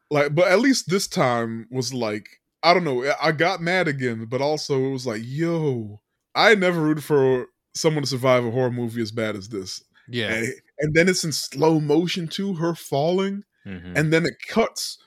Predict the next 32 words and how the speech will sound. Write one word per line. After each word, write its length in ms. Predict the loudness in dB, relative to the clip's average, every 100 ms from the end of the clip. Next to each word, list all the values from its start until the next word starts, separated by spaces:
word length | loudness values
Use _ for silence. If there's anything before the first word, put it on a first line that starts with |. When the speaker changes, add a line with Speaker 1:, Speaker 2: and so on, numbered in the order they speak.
| _ _
Speaker 1:
from, 300 | -2 0 2
like, 180 | 0 2
like, 160 | 0
it's 180 | 0 -4
looking, 440 | -4 -4 -4 -4 -6
the 80 | -6
camera's 380 | -4 -4 -4
looking 380 | -2 -2 -4 -4
down 580 | 0 0 0 -2 -6 -12 _ _
at 220 | -4 -4 -4
her. 500 | -6 -4 -6 -12 _ _ _
And 160 | -2 0
then 100 | -2
it 140 | -4
cuts 300 | 0 0 0
to 100 | -2
looking 420 | -2 0 0 -2 -2 -2
up 200 | -2 -2 _ _ _ -6
at 120 | -6
the 60 | -8
top 320 | -2 0 0
of 60 | 0
the 60 |
water 200 | 2 2 0
tower, 360 | -2 0 0
and 80 | -2
we 120 | -4
see 160 | -6 -4
the 80 | -6
creature 400 | -4 -6 -4 -6
dive 520 | 0 2 4 2 2
off, 560 | 0 -2 -4 -12 -20